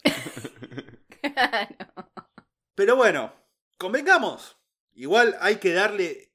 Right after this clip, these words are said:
Speaker 2: en algo la derecha a Kemper, que la vieja no era una mina sencilla con la cual convivir. Se ha especulado, la mina nunca fue diagnosticada, porque nunca fue a hacerse ver ni nada, pero con todo lo que se sabe, se, se especula que la mina tenía un trastorno borderline de la personalidad.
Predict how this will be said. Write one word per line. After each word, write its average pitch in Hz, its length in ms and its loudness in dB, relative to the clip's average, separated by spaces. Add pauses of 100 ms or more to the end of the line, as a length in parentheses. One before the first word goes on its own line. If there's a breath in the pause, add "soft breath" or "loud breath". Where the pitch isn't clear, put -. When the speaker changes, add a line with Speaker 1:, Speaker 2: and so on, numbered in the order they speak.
(120)
Speaker 2:
en 147 180 -6
algo 185 200 2
la 139 120 -2
derecha 131 600 -4
a 113 140 -20
Kemper, 170 420 -8
que 147 140 -6
la 156 100 -2
vieja 233 300 -4
no 190 120 -6
era 160 460 0
una 131 220 -8
mina 131 240 -6
sencilla 123 480 -12
con 117 100 -12
la 110 220 -10
cual 123 240 -8
convivir. 113 640 -14
Se - 260 -8
ha 165 40 0
especulado, 208 500 0
la 151 100 0
mina 208 240 -6
nunca 202 320 -8
fue 151 300 -2
diagnosticada, 135 880 -2
porque 104 180 -12
nunca 123 300 -14
fue 120 100 -18
a 110 40 -18
hacerse 117 280 -12
ver 139 220 -6
ni 147 100 -12
nada, 156 480 -2
pero 160 260 -4
con 139 220 -10
todo 202 140 0
lo 170 100 0
que 165 80 -12
se 165 140 -10
sabe, 196 520 0
se, 120 600 -6
se - 300 -16
especula 190 500 -4
que 160 80 -6
la 135 300 -4
mina 180 260 -8
tenía 139 180 -8
un 151 80 -12
trastorno 160 460 -6
borderline 117 500 0
de 110 120 -12
la 107 280 -10
personalidad. 120 760 -4